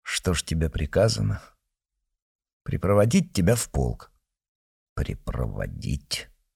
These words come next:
Мурин бросил красноречивый взгляд на солдат, присутствие каковых уже невозможно было истолковать двояко.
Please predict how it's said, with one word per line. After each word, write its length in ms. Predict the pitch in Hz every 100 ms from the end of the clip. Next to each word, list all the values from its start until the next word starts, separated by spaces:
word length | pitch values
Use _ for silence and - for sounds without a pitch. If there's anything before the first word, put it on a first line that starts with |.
| _ _ _ _ _ -
Мурин 380 | 90 147 160 127
бросил 380 | 131 147 147 135
красноречивый 880 | 127 117 - 117 113 - 131 127 110
взгляд 460 | 98 104 110 110
на 80 | 107
солдат, 680 | - 117 113 87 85 71 -
присутствие 600 | 85 - 87 - 90 87
каковых 520 | 82 85 87 113 - - - -
уже 180 | 101 117
невозможно 680 | 120 101 - 90 95 101 90
было 200 | 92 90
истолковать 680 | - 85 78 78 71 78
двояко. 720 | 69 71 73 52 - - -